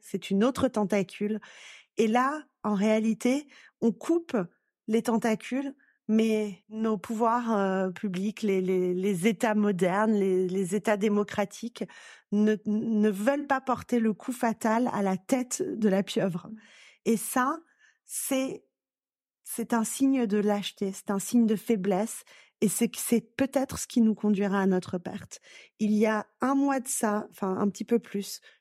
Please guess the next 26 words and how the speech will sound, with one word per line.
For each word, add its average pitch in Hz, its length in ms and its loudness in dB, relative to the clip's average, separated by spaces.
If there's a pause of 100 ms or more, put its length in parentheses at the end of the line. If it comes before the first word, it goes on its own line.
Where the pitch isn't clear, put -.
juste 233 320 0
avant 247 220 2
les 226 140 4
attaques, 202 360 -4
les 202 200 0
attaques 208 280 0
du 190 140 -2
Hamas, 196 500 -2 (540)
Joe 220 240 2
Biden 214 580 0 (280)
a 196 100 2
libéré 202 800 0
dix 185 300 0
milliards 220 640 0 (160)
de 185 240 -2
dollars 190 640 0
de 185 160 0
fonds 208 420 -4 (580)
qui - 140 -8
devaient 202 300 2
revenir 208 400 2
à 208 100 2
la 185 100 2
République 180 520 -2
islamique 185 440 -2
d'Iran. 170 300 -2